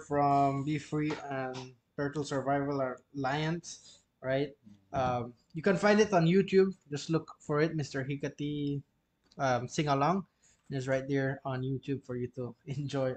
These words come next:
as well. All right, so no one answered, um, that last question.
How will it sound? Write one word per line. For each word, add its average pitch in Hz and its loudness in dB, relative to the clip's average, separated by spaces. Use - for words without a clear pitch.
as 123 -6
well. 127 -4
All - -6
right, 147 -2
so 165 0
no 165 6
one 214 8
answered, 202 2
um, 139 2
that 147 -6
last 156 -2
question. 160 -4